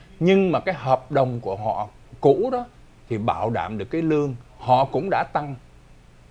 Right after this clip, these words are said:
Nhưng mà thưa quý vị, khi mà cái mức lương tăng đó không đủ đáp ứng với, à, nghiệp đoàn y tá thì họ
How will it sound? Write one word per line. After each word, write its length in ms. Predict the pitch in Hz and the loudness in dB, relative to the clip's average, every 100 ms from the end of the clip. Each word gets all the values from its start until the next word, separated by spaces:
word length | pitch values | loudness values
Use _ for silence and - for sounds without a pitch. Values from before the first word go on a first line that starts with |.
| - | -8
Nhưng 140 | 135 | -6
mà 80 | 113 | -4
thưa 160 | - 120 | -6 -4
quý 60 | 147 | -2
vị, 280 | 123 85 95 | -2 -4 -10
khi 220 | - 139 131 | -6 -2 -2
mà 140 | 117 - | -4 -6
cái 80 | |
mức 160 | 165 190 - | -6 -6 -4
lương 280 | 147 135 139 | -4 -2 -4
tăng 380 | 147 147 156 151 | -6 -4 -6 -4
đó 280 | 151 175 226 - - | -6 -6 -10 -14 -8
không 420 | 175 170 165 143 | -6 -4 -6 -4
đủ 300 | 92 80 113 | -4 -4 -6
đáp 160 | 143 190 - | -4 -4 -6
ứng 260 | 151 175 220 - - - - - | -6 -6 -8 -16 -20 -20 -20 -18
với, 340 | 120 120 156 190 | -6 -2 0 0
à, 340 | 139 110 107 107 104 - - | -2 -4 -8 -10 -16 -20 -6
nghiệp 200 | 113 110 - | -2 -2 -2
đoàn 420 | 104 101 95 92 90 - - - | 0 0 0 -8 -12 -20 -20 -4
y 300 | 170 185 175 | 2 4 4
tá 400 | 175 151 160 202 240 - - - - | 0 -2 -2 -8 -16 -20 -20 -20 -16
thì 180 | 104 92 | -12 -12
họ 440 | 80 90 78 92 | -10 -10 -8 -12